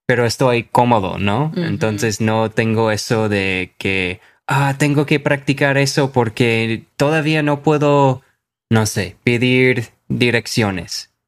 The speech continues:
Speaker 1: Pero un consejo muy grande con esto es que debes leer en voz alta tus notas al menos tres veces,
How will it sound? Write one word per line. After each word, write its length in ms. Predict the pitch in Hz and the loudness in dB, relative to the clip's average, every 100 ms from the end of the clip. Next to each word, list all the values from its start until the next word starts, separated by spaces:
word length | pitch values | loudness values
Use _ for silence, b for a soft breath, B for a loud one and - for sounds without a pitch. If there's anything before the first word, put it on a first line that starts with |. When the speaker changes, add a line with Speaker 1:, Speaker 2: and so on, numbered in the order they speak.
| _ | _
Speaker 1:
Pero 280 | 127 127 127 | 0 2 2
un 160 | 147 | 2
consejo 480 | 151 165 135 170 175 | 2 -2 0 -2 0
muy 260 | 170 156 180 | 0 2 0
grande 520 | 151 147 139 160 180 | 0 0 0 0 -2
con 200 | - 147 | 0 0
esto 380 | 147 - 185 202 | 0 0 0 2
es 220 | 139 135 | 0 -2
que 300 | - 127 123 127 | 0 0 0 0
debes 400 | 127 143 175 135 | 0 0 0 0
leer 480 | 131 131 139 170 - | 2 2 0 -2 -2
en 160 | 135 | -2
voz 300 | 113 127 139 - | 2 2 0 -2
alta 640 | 143 151 143 117 151 - _ _ | 0 0 0 0 0 -8 _ _
tus 240 | 131 123 | -2 0
notas 800 | 131 135 160 - 110 127 - - _ _ _ | 2 2 2 0 -2 -2 -8 -14 _ _ _
al 160 | - 120 | -2 2
menos 440 | 143 190 190 - | 2 2 0 -4
tres 380 | - 170 170 151 | -2 0 0 2
veces, 640 | 143 147 - 98 - - | 2 2 0 -2 -4 -12